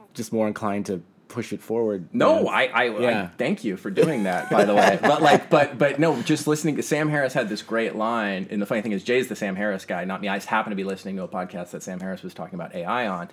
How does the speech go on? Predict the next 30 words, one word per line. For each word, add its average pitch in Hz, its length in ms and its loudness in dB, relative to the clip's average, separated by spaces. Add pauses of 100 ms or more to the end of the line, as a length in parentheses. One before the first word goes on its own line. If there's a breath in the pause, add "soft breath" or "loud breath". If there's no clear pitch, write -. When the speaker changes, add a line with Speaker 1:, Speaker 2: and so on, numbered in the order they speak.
(420 loud breath)
Speaker 2:
And 110 140 -4
he 160 180 -2
said, 123 340 0
"We 110 120 0
all 107 160 2
have 110 240 -6
to 117 100 -10
come," 110 220 -8
he, - 260 -8
I'm 107 140 -2
paraphrasing, 92 560 -4 (320 loud breath)
"We 117 80 4
all 127 80 8
have 135 100 2
to - 80 -4
come 123 160 -4
to 107 80 -4
terms 107 380 -4
with 101 340 -6
the 113 80 -8
fact 95 320 -6
that 101 220 -6
what 101 160 -6
we 98 100 -4
are 95 80 -4
doing 110 340 -2
is 87 120 -8
creating 95 420 -4
a 78 60 -14
god. 80 500 -4